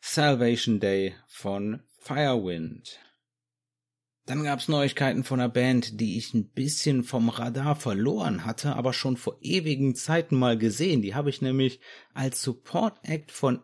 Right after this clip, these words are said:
Edguy zusammen mit Unisonic zweitausendvierzehn auf der Space Police Tour zweitausendvierzehn gesehen.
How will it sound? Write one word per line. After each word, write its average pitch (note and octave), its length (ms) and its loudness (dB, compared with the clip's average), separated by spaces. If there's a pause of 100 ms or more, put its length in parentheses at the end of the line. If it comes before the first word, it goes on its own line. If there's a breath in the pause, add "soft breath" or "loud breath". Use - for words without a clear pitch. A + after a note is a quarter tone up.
(120)
Edguy E3+ 680 -4 (420 soft breath)
zusammen C#3 540 0
mit F3 220 -2
Unisonic D3 720 0
zweitausendvierzehn C#3+ 1120 0
auf A2+ 200 -2
der A2+ 160 -4
Space C#3 460 -4
Police A#2 540 -2
Tour B2+ 280 0
zweitausendvierzehn A#2+ 1200 -4
gesehen. G2+ 480 0